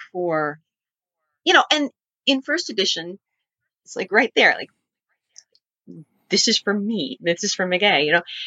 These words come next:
it's, it's like, there are parts of the design of Apocalypse World where <laughs> Vin-, Vincent is wrestling with, "Okay, I wanna do this thing.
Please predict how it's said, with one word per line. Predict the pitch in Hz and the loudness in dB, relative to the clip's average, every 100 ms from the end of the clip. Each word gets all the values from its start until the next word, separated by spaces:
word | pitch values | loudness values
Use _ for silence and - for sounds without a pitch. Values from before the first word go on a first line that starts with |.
| - | 0
it's, | - - - - _ _ _ _ _ _ _ _ - | 0 0 -8 -14 _ _ _ _ _ _ _ _ 2
it's | 254 214 | 2 2
like, | 190 - _ _ _ _ _ _ | -2 -4 _ _ _ _ _ _
there | 226 208 | 4 6
are | 208 - | 4 -2
parts | - 254 254 - | 2 2 2 -6
of | 226 | -6
the | 202 | -4
design | 220 208 208 208 | -2 2 0 -2
of | 190 | -6
Apocalypse | - 240 - - 170 - - | -2 0 0 -2 -8 -8 -10
World | 170 160 160 - _ _ | -8 -6 -6 -12 _ _
where | 202 | 0
<laughs> | 202 | 0
Vin-, | 254 247 - 196 - - | -2 -4 -4 -10 -20 -2
Vincent | 254 392 190 | 0 0 -4
is | 185 | -2
wrestling | 185 190 - 185 180 | 2 2 0 -6 -2
with, | 175 - _ _ _ - | -2 -4 _ _ _ -2
"Okay, | 196 233 123 - _ _ _ _ _ _ _ _ _ | 2 4 4 2 _ _ _ _ _ _ _ _ _
I | 202 | 2
wanna | 208 262 | 4 4
do | 262 254 | 2 -4
this | 240 233 - | -4 -6 -4
thing. | 185 175 160 165 | -4 -4 -8 -18